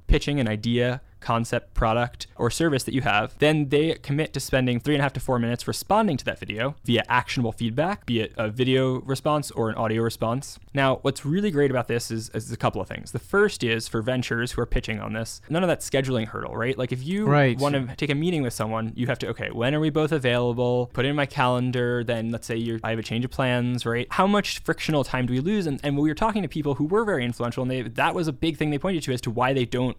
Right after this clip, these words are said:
Speaker 1: otherwise take these meetings. 'Cause if you look at these people who have the resources to make things happen, they love taking this type of interaction. They love
Speaker 2: Right.
Speaker 1: meeting new people. They want
Speaker 2: Ex-,
Speaker 1: to hear
Speaker 2: they
Speaker 1: these new
Speaker 2: want
Speaker 1: ideas.
Speaker 2: to hear these new ideas.
Speaker 1: The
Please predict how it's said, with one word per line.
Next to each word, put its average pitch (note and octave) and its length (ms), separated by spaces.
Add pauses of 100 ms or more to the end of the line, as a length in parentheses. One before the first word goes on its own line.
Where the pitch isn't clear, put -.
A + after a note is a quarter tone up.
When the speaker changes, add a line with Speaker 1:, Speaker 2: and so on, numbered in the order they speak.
Speaker 1:
otherwise B2 460
take A#2 160
these A2 160
meetings. A#2 360
'Cause C3+ 180 (140)
if B2 100
you E3+ 140
look A3 180
at G3+ 100
these D#3 160
people D#3+ 280
who C3 80
have C#3 260
the C3+ 80
resources B2+ 460
to A#2+ 120
make A#2+ 240
things A#2+ 220
happen, F#3 400 (320)
they F3+ 260 (200)
love C#3+ 380
taking A#2+ 260
this A2+ 120
type - 240
of G#2+ 180 (100)
interaction. - 420
They D#3+ 120
love E3 280
Speaker 2:
Right. D#3 180
Speaker 1:
meeting C#3+ 200
new C#3+ 80
people. D3 160
They E3+ 120
want C#3+ 260
Speaker 2:
Ex-, C3 100
Speaker 1:
to C#3+ 60
hear D#3+ 100
Speaker 2:
they D3+ 80
Speaker 1:
these D#3+ 80
new C#3+ 80
Speaker 2:
want E3 260
Speaker 1:
ideas. C3+ 200
Speaker 2:
to - 60
hear C3 160
these A#2+ 180
new B2+ 80
ideas. A2+ 360
Speaker 1:
The C3 60